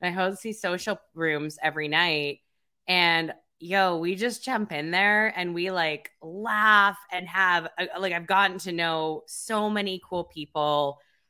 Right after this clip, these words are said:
Um, there's collaborations that have happened from that. There's work that have happened from that. But, like, I look forward to it. Like, I, when I'm not traveling, I'll do them. And I look forward to it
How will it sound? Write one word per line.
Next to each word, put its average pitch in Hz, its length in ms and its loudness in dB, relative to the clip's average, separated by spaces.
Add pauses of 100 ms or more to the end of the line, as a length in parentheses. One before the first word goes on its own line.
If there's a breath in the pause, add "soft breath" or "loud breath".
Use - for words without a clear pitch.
(160)
Um, 151 420 4
there's 156 180 -6
collaborations 160 1000 -2
that 190 100 -4
have 190 80 -4
happened 175 460 0
from 170 160 -4
that. 156 240 2
There's 143 240 -4
work 214 240 2
that 190 80 -2
have 185 80 0
happened 175 400 -2
from 175 160 -8
that. 170 200 4 (520 soft breath)
But, 202 180 4
like, 202 240 0
I 180 140 2
look 208 180 -2
forward 185 480 -2
to 170 200 -6
it. 170 100 -6
Like, 180 160 2
I, 180 240 2
when 185 160 0
I'm 180 80 -2
not 196 200 2
traveling, 160 540 0
I'll 143 120 -4
do 151 180 -4
them. 143 340 -2
And 151 320 -2
I 151 120 -2
look - 200 -6
forward 170 400 -4
to 143 140 -12
it 143 80 -8